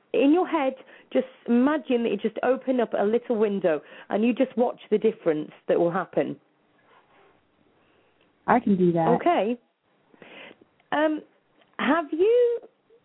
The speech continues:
Speaker 1: you've got, um,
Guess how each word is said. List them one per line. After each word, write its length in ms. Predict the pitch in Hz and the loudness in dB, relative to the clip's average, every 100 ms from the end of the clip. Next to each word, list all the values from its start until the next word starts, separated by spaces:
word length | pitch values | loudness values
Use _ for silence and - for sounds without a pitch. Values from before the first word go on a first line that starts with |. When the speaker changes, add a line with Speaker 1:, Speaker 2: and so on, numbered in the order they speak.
| _ _ _ _ _ _ _ _ _ _ _ _ _ _ _ _ _ _ _ _ _ _ _ _ _ _ _ _ _ _ _ _ _ - | _ _ _ _ _ _ _ _ _ _ _ _ _ _ _ _ _ _ _ _ _ _ _ _ _ _ _ _ _ _ _ _ _ -10
Speaker 1:
you've 420 | 226 381 427 - | 0 2 2 -2
got, 260 | - 320 - | -6 -4 -2
um, 400 | 262 269 262 240 | -2 0 -2 -8